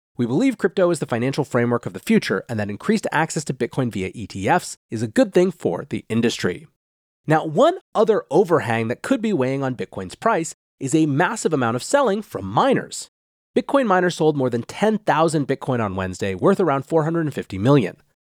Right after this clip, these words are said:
That's the largest single-day decline in miner reserves in over a year. Miner reserves are now at their lowest level since July twenty twenty-one.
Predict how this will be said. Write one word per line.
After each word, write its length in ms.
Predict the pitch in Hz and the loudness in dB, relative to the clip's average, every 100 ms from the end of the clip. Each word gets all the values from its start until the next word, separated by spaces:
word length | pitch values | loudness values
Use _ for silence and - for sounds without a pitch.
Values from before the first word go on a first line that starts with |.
| - | -6
That's 220 | 131 - | -6 -2
the 120 | 127 | -4
largest 400 | 120 220 254 247 | 2 2 2 -2
single-day 320 | 202 185 165 | -2 0 2
decline 400 | 151 - 139 139 | 0 -2 -2 -2
in 80 | 139 | 0
miner 240 | 120 127 | 0 0
reserves 400 | 131 123 123 123 | 0 0 0 0
in 100 | 131 - | -4 -6
over 320 | 104 98 92 | -6 -4 -4
a 40 | 92 | -4
year. 520 | 90 123 139 - - _ _ _ _ | 0 4 4 2 -14 _ _ _ _
Miner 220 | 110 110 110 | -4 -2 -2
reserves 480 | 107 107 190 180 | -2 0 2 0
are 60 | 147 | -2
now 200 | 131 135 | -2 -2
at 80 | 135 | -2
their 120 | 113 | -6
lowest 360 | 113 208 226 - | 2 2 2 2
level 180 | 156 | 0
since 240 | 160 165 156 | 0 -4 -4
July 340 | - 117 117 | -2 0 0
twenty 300 | 120 - 107 | 0 -4 -6
twenty-one. 640 | 120 98 87 92 139 101 | -6 -10 -6 2 2 2